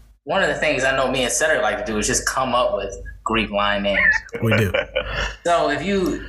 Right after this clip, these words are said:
Speaker 1: have, if you had to guess, what would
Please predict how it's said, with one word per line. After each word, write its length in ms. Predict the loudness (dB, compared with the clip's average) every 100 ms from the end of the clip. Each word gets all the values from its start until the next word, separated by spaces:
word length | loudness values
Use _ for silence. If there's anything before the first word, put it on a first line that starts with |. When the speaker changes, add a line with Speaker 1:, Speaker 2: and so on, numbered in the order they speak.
| -8
Speaker 1:
have, 500 | -2 2 2 0 -4
if 140 | -4 -2
you 100 | 0
had 220 | 2 0
to 180 | -2 -4
guess, 1040 | 0 2 2 0 -2 -2 -6 -14 -16 -18 -20 -20 -20 -20 -20 -20 -20 _
what 360 | -4 0 2 0
would 320 | -2 -4 -8